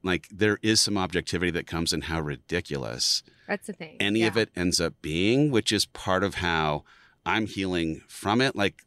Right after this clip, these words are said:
Speaker 1: any kind of proximity to the toxicity makes it feel more real than it is. It's not real when you're not there.
Speaker 2: No.
Speaker 1: But I still, like
Speaker 2: And, you know, I, I don't, I've never seen a person come up to you and say anything negative,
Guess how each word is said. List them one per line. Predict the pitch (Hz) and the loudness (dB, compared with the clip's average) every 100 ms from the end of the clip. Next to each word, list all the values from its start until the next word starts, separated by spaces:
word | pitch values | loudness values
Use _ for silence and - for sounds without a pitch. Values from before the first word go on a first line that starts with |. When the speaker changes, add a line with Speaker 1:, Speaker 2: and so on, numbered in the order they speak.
| _ | _
Speaker 1:
any | 104 127 | 2 2
kind | 123 127 | 4 0
of | |
proximity | - 104 - 98 95 92 90 - _ _ - | 2 -2 -2 -2 0 0 -2 -4 _ _ -2
to | 139 | 2
the | 131 | 2
toxicity | 127 104 92 98 87 90 82 82 78 - - - - _ _ - | 0 -2 -2 -2 0 0 0 0 -4 -10 -20 -20 -20 _ _ -4
makes | 95 98 107 117 - | 2 4 4 4 2
it | 135 - | 0 -2
feel | - 101 95 | -2 0 2
more | 95 85 | 2 2
real | 82 85 90 | 0 0 0
than | 82 | 0
it | 80 76 | -2 0
is. | 85 110 127 - | 2 2 2 -2
It's | 101 - | -2 0
not | 123 131 | 0 0
real | 127 120 82 - _ _ _ - | 2 2 0 -6 _ _ _ -4
when | 95 | 0
you're | 95 | 2
not | 90 85 - | 2 0 0
there. | 78 62 60 - - - - _ | -2 -2 -10 -18 -20 -20 -20 _
Speaker 2:
No. | - - | -12 -2
Speaker 1:
But | 131 110 98 - _ _ _ _ _ _ _ - | 2 2 2 -2 _ _ _ _ _ _ _ -2
I | 113 | 2
still, | 113 - - 139 139 127 | 2 2 2 4 6 6
like | 98 87 - _ - | 4 0 -4 _ -2
Speaker 2:
And, | 269 269 | 0 0
you | 254 277 | 2 4
know, | 294 | 4
I, | - 254 285 | 4 2 0
I | 220 | 0
don't, | 285 311 - _ | -2 -2 -10 _
I've | 240 247 | 0 4
never | 254 262 302 | 4 4 2
seen | - 233 | 2 0
a | |
person | - 214 208 | 2 -2 -2
come | 175 185 | -4 -4
up | 165 | -4
to | - 190 | -6 -4
you | 175 | -4
and | 165 | -4
say | 170 165 | -2 -2
anything | 165 160 160 | -2 -6 -6
negative, | 147 147 143 | -8 -8 -10